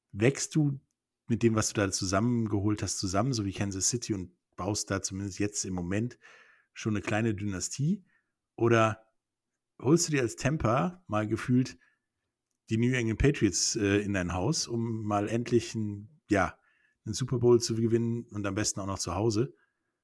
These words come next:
Ähm, ob das so eine, so eine super Nummer ist, da, ja, auf, darauf zu setzen, dass man sich Sachen zusammenholt und dann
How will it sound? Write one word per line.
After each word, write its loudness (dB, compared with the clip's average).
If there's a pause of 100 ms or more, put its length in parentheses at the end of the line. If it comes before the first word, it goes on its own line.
(240)
Ähm, -4 (960)
ob -8
das -2
so -6
eine, -6
so -6
eine -8 (400)
super -6
Nummer -2
ist, -12 (1800)
da, 2 (140)
ja, 4
auf, -10 (1080)
darauf 2
zu -2
setzen, 0
dass -4
man -4
sich -4
Sachen -2
zusammenholt -2
und -8
dann -6